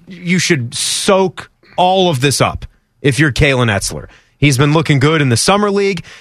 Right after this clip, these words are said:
Look, his, his high school experience, he's played in s-, in a, in a smaller conference, right? He comes from a smaller town in Ohio. He's been kind of the unicorn out there, <laughs> right?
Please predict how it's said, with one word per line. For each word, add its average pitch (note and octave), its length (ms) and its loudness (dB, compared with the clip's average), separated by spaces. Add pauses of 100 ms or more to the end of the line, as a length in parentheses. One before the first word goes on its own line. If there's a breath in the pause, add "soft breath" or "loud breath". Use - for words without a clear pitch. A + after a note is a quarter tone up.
(140 loud breath)
Look, G#3+ 240 -2
his, G#3+ 320 -2
his F#3+ 180 0
high A#3+ 220 2
school B3+ 300 -2
experience, G#3 500 0
he's F#3+ 160 -2
played A3+ 320 0
in G#3 60 0
s-, - 160 -4
in F#3 160 2
a, E3+ 180 2
in F3 140 2
a D#3+ 40 2
smaller F#3+ 400 2
conference, G#3 520 0
right? F3 280 2 (220 loud breath)
He F3+ 100 0
comes G3 240 -2
from F3+ 120 0
a D3+ 60 2
smaller F#3 420 0
town E3+ 260 0
in D#3 80 2
Ohio. D3 480 2 (280 loud breath)
He's D#3 160 0
been E3+ 240 0
kind G3 200 2
of D#3+ 60 0
the C#3+ 80 0
unicorn C#3 680 0
out A#2+ 220 0
there, G#2 240 0
<laughs> - 0 -
right? C3+ 260 0